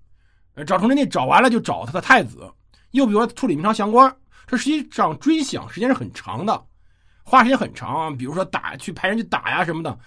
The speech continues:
精力放在这儿了。还有一个就是筹备李自成登基大典，这几件事儿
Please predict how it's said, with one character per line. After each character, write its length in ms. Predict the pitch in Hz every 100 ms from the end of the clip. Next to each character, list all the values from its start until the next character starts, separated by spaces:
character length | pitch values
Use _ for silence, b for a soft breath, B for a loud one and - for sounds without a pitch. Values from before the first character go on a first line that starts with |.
| b b b -
精 140 | 277
力 80 | 294
放 120 | 247
在 60 | 202
这 80 | 240
儿 100 | 131
了。 120 | - - - -
还 80 | 269
有 60 |
一 40 | 240
个 60 |
就 80 | 190
是 60 | 131
筹 200 | - 180
备 120 | 196
李 80 | 120
自 80 |
成 160 | 120 151
登 140 | 185 185
基 80 |
大 160 | 196 120
典， 160 | - - - _ _ _ _ _ _ _ _ _ _ _ _ _
这 180 | 302 240
几 80 | 135
件 160 | 143
事 120 | 147
儿 120 | 147